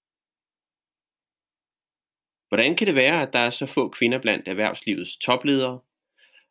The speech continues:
når der ikke længere er forskel på, hvor meget piger og drenge uddanner sig? Hvorfor lever kvinder mere end fire år længere end mænd? Og hvorfor rammes mænd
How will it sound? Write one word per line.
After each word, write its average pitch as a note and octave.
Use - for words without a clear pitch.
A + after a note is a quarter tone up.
når G2+
der F#2
ikke C3
længere B2
er G#2
forskel A2
på, -
hvor G#2
meget F#2
piger A2+
og F#2
drenge F2
uddanner C#3
sig? D2
Hvorfor A2
lever G#2+
kvinder A2+
mere A2+
end G#2
fire D3
år A2+
længere G2
end F2+
mænd? C#3+
Og A2
hvorfor C3+
rammes B2
mænd A#2